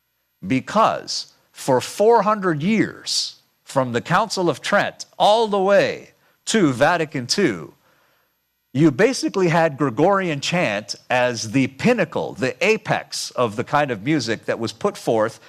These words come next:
during this time. And then in Western Europe, that was also accompanied by high art Baroque music that was often based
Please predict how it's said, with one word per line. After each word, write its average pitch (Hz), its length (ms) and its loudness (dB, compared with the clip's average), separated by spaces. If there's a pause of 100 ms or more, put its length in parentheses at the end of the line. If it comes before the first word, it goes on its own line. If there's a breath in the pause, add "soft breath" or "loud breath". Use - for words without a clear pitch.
(300 loud breath)
during 147 360 0
this 156 180 -2
time. 185 380 0 (500 loud breath)
And 131 160 -2
then 214 180 4
in 190 140 -2
Western 160 420 0
Europe, 151 360 0
that 160 200 2
was 151 160 -4
also 147 400 2
accompanied 127 640 -2
by 113 320 2 (200 soft breath)
high 151 360 0
art 127 400 0
Baroque 117 380 0
music 98 480 -6 (420)
that 120 160 2
was 120 180 -2
often 135 460 0
based 143 500 -2